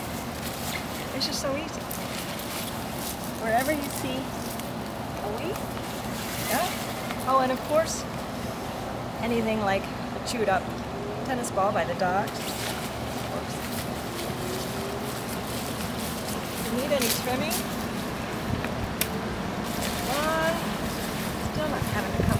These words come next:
back to pick up piles later. Oh, dead branch. Get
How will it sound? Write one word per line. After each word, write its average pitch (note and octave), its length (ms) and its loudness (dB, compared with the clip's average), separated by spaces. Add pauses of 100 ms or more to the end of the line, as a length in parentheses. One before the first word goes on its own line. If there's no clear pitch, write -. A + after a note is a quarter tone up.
back F#3 160 10
to - 140 4 (100)
pick - 160 8
up - 80 6 (140)
piles - 340 8 (120)
later. C4+ 440 8 (1300)
Oh, C4+ 120 4 (180)
dead - 220 12
branch. - 480 8
Get - 720 6